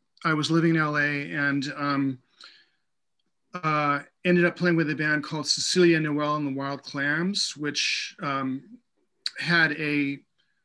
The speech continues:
bunch of gigs around L A and occasionally out of town, but, um,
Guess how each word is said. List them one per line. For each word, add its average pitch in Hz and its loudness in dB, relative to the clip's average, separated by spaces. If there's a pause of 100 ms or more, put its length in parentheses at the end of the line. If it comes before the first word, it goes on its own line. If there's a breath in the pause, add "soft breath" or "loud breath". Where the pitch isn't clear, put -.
(680)
bunch 202 4
of 185 0
gigs 170 2
around 156 2
L 143 -2
A 139 -2
and 139 -4
occasionally 147 -4
out 135 -2
of 135 -6
town, 139 -4
but, 135 -4
um, 139 -2